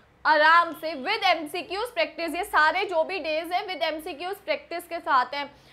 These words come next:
ठीक है। नहीं तो ये चैप्टर्स दस दिन के हैं बस, दस से बारह दिन के। लेकिन अगर आप एमसीक्यूज़ साथ के साथ प्रैक्टिस करोगे, तो पेपर में आपके कॉन्सेप्ट क्लैरिटी बहुत अच्छी रहेगी।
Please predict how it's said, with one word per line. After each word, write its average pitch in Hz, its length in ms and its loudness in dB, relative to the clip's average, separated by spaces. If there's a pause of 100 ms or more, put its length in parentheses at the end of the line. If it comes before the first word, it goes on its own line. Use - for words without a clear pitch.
(200)
ठीक 349 200 -2
है। 403 180 -2
नहीं 349 160 -2
तो 381 120 -6
ये 392 180 -2
चैप्टर्स 381 500 2
दस 311 200 2
दिन 302 260 -6
के 311 120 -8
हैं 370 260 -4
बस, 285 300 2
दस 277 180 0
से 349 160 -4
बारह 269 280 4
दिन 262 200 -8
के। 262 80 -4
लेकिन 269 260 -2
अगर 349 220 2
आप 349 220 2
एमसीक्यूज़ 285 580 -6
साथ 302 260 2
के - 160 -10
साथ - 160 -2
प्रैक्टिस 330 380 -8
करोगे, 285 360 -2
तो 381 100 -6
पेपर 359 540 0
में 311 160 -6
आपके 330 240 -6
कॉन्सेप्ट 302 600 -2 (380)
क्लैरिटी 330 500 2
बहुत 339 420 0
अच्छी 320 260 -4
रहेगी। 240 480 -4